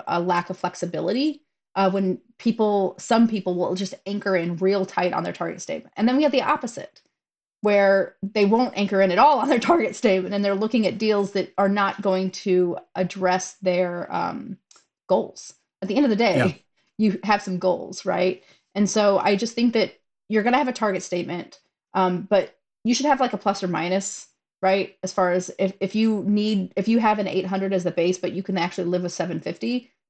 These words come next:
Speaker 1: then put seven fifty as your base and use
Speaker 2: Yeah.
Speaker 1: seven fifty, right?
Speaker 2: I-,
Speaker 1: Um,
Speaker 2: i-,
Speaker 1: but
Speaker 2: in your own mind, or actually in the target statement and, and the message you're communicating to brokers as well?
Speaker 1: I would put it in the target statement, right? So that
Speaker 2: Yeah.
Speaker 1: they're not excluding ones that actually give you what you're looking for.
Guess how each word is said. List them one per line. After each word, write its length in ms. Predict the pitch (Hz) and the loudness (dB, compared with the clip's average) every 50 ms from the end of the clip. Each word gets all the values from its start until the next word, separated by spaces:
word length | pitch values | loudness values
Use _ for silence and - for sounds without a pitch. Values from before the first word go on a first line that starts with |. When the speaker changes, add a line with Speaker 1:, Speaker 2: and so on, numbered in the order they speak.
| _ | _
Speaker 1:
then 100 | 214 196 | -4 -4
put 180 | 190 - 220 - | 0 0 -2 0
seven 240 | - 196 185 185 175 | 0 -2 -2 -2 -4
fifty 280 | - 170 - 165 160 | -4 -4 -4 -4 -4
as 120 | 156 160 - | -4 -6 -8
your 80 | 120 | -10
base 420 | - - - - - - - - - _ _ _ _ _ _ _ _ _ _ | -12 -12 -14 -14 -16 -18 -18 -20 -20 _ _ _ _ _ _ _ _ _ _
and 160 | 190 190 185 | 2 2 2
use 260 | 185 196 196 196 185 - | 4 2 0 0 0 0
Speaker 2:
Yeah. 80 | 180 | 0
Speaker 1:
seven 140 | 175 170 170 | 0 -2 -4
fifty, 460 | - 165 147 - - - - - - _ _ _ _ _ _ - | -6 -8 -10 -10 -14 -16 -16 -18 -20 _ _ _ _ _ _ -2
right? 400 | 170 170 175 180 165 - - _ _ _ _ _ | 0 0 0 0 -2 -6 -10 _ _ _ _ _
Speaker 2:
I-, 40 | 196 | 2
Speaker 1:
Um, 60 | 196 185 208 | 4 4 4
Speaker 2:
i-, 60 | 233 | 4
Speaker 1:
but 100 | - 208 | 4 4
Speaker 2:
in 80 | 180 175 | 4 6
your 220 | 165 160 156 156 | 6 6 6 6
own 200 | 156 160 160 147 | 6 6 6 6
mind, 360 | 143 143 143 147 160 190 202 | 4 4 4 4 2 2 2
or 120 | 180 135 127 | 2 4 4
actually 440 | 127 127 - - 131 123 117 - - | 2 0 0 -4 -4 -4 -6 -4 2
in 220 | 165 151 143 139 | 4 6 6 6
the 80 | 131 123 | 6 4
target 260 | - 143 127 120 123 | 4 2 0 0 0
statement 360 | - - 123 123 - 120 117 | -4 -4 -4 -4 -2 -2 -2
and, 300 | 110 117 113 135 120 123 | 0 0 0 0 0 0
and 160 | - - 123 123 | 0 2 2 4
the 60 | 117 | 4
message 340 | 113 117 110 - 123 107 - | 4 2 0 -2 -6 -4 -4
you're 120 | 117 104 | -4 -2
communicating 480 | - 117 113 107 113 - 113 107 104 98 | -2 -4 -4 -4 -4 -2 -2 -2 -2 -4
to 100 | - 107 | -4 -2
brokers 420 | 110 101 95 - 95 90 - - _ _ | -2 -2 -2 -2 -8 -10 -12 -18 _ _
as 160 | - 113 98 107 | -12 -10 -4 -4
well? 100 | 110 101 | -2 2
Speaker 1:
I 160 | 208 240 320 | 2 2 2
would 140 | 427 359 226 | 2 0 0
put 100 | - 226 | 0 -2
it 120 | 202 190 | 0 0
in 100 | 202 196 | 0 0
the 80 | 190 185 | -2 0
target 260 | - 214 220 220 175 | 0 0 0 0 -2
statement, 380 | - - - - 147 147 - - _ _ _ _ _ - | -4 -8 -10 -12 -12 -16 -18 -20 _ _ _ _ _ -2
right? 200 | 165 190 196 190 | 0 0 0 0
So 120 | - 202 | -2 -2
that 80 | 190 196 | -2 -2
Speaker 2:
Yeah. 100 | 110 - - - - | -2 -4 -8 -8 -4
Speaker 1:
they're 180 | 190 214 202 | -2 0 0
not 140 | 196 190 190 | 2 2 0
excluding 680 | 190 - - - 202 190 190 185 180 180 175 175 151 - _ _ _ | 0 -4 -6 -4 0 2 4 4 4 2 -2 -4 -8 -10 _ _ _
ones 260 | 185 180 180 190 185 | -2 -2 -2 0 -2
that 120 | 190 - - | -4 -4 -2
actually 380 | - 180 185 - - - 180 | -4 -4 -4 -6 -4 -4 -2
give 220 | 175 180 175 175 185 | -2 0 -2 0 -2
you 100 | 170 170 | -2 -2
what 140 | 175 - - | -4 -6 -8
you're 80 | 151 | -10
looking 280 | 156 175 185 - 214 226 | -10 -10 -6 -4 -4 -2
for. 320 | 233 269 277 285 330 311 | 0 0 0 0 -2 -4